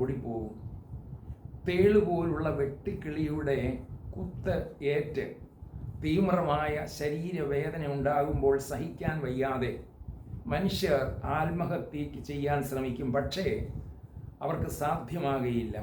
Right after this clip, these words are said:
മരിപ്പാൻ കൊതിച്ചാലും മരണം അവരെ വിട്ട് ഓടിപ്പോകും. യോബ് മൂന്നിൻ്റെ ഇരുപത്തൊന്നിൽ ഈ അവസ്ഥയെക്കുറിച്ച് പറഞ്ഞിരിക്കുന്നു, "അവർ മരണത്തിനായി കാത്തിരിക്കുന്നു, അത് വരുത്തുന്നില്ല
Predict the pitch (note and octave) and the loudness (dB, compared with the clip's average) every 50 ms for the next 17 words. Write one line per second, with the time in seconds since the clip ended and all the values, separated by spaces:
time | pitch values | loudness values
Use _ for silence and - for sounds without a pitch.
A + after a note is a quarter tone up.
0 | A#2+ C3 B2+ C#3 E3 F3 - - F3+ F3+ E3+ D#3+ - - C#3 C3+ C#3+ C#3+ - E3 | -2 0 0 0 -2 -2 0 2 2 2 2 0 0 -2 -4 -4 -4 -4 -4 -4
1 | E3+ D3+ D3 C#3+ C#3 A#2+ G#2+ - - - - - - - - - - - C#3 C#3 | 0 0 2 2 2 2 0 -4 -10 -14 -20 -20 -20 -20 -20 -20 -14 -8 -4 0
2 | C#3+ D3 D3 E3+ F3+ F3 E3 C#3 B2 A#2 A#2+ A#2+ - - C3+ C3+ C#3 D3+ C#3 C#3 | 0 0 2 2 2 2 2 4 2 2 2 0 -2 -2 -2 0 4 4 4 4
3 | C#3 C3 - C#3 C3+ C#3 C#3+ D#3 - - B2+ B2 A#2+ A#2 A2+ A2+ - - - - | 4 2 2 2 2 2 2 0 -2 0 0 0 2 2 0 -2 -6 -8 -12 -14
4 | - - - - - - - - - - - - - - - - C#3+ D#3+ E3+ D#3+ | -14 -14 -18 -20 -16 -14 -12 -10 -10 -10 -10 -12 -14 -16 -10 -6 -2 0 4 6
5 | F#3 F#3 F3+ F3 D#3 B2 A2+ - - - - - - - D3+ D3 D#3 D#3+ F3 F3 | 8 8 8 8 6 6 4 2 0 -4 -8 -8 -10 -10 -6 -4 -2 -2 0 0
6 | F3 E3+ D#3 D#3 D3 D3 D3 D#3 E3 E3+ - D3+ C#3 C#3 D3 C#3+ B2+ A#2+ - - | 0 0 0 0 -2 -2 -2 -2 -2 -2 -2 -2 -2 -2 0 0 0 -2 -2 -4
7 | C#3+ D3+ E3 D3 C#3 D3+ D3 - - D#3 D3+ C#3+ - B2 A#2+ - C#3+ C#3 C3 C3 | -4 -2 0 0 0 0 -2 -2 -2 -2 -2 -2 -2 -4 -4 -4 -2 -2 0 0
8 | C#3 C#3+ C#3 C3+ C3+ A#2+ C3+ C3 B2+ B2+ A#2+ A#2 - - - - - - - - | 0 0 -2 -2 -2 -2 -2 -4 -2 -2 -4 -4 -6 -8 -12 -12 -12 -14 -8 -4
9 | B2+ C3 C#3 C#3 C3+ C#3 C#3 - D3+ F3 F3 E3+ - G#3 E3+ D#3 D#3 D#3 D3 C#3 | 2 2 4 4 4 2 0 0 0 0 0 0 0 0 0 0 0 0 0 0
10 | C3+ C3 C3+ C#3 C#3 C#3+ - - - D#3 D3 D3 C#3+ - D3+ C#3+ D3+ D#3 E3+ G3 | 0 0 2 2 2 2 2 0 -2 -2 -2 -2 -2 -4 -4 -4 -4 -4 -4 -4
11 | - - - - - - - - - - - C3+ C#3+ D3+ E3+ E3+ D3 B2+ - - | -4 -6 -8 -12 -14 -14 -14 -14 -12 -6 0 2 2 4 4 4 2 2 0 -2
12 | - - - C3+ C3 C3+ C#3 C#3 D#3+ - - C#3+ C#3+ C#3 C3+ B2+ B2 A#2+ | -6 -6 -4 0 2 2 4 2 2 0 0 0 0 0 0 0 2 2